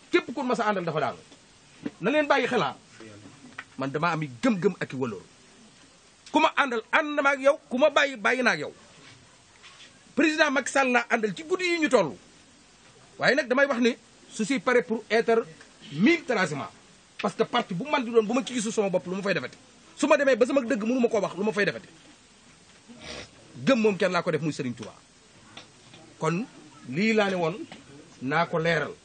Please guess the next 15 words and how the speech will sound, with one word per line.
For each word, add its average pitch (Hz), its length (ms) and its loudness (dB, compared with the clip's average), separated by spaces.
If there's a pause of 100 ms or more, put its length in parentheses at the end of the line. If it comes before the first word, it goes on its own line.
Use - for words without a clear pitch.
(560)
pour 160 100 -6
ñun 165 180 0
Sénégalais 147 440 -2
yépp 214 180 4 (800)
ñu 139 120 -2
xam 170 220 -2
ne 156 120 0
fii 294 260 4
la 277 100 4
nekk. 185 240 -2 (460)
Lii 208 260 2
mooy 247 200 6
li 208 100 -4
ñuy 190 180 -2
jariñ 139 240 0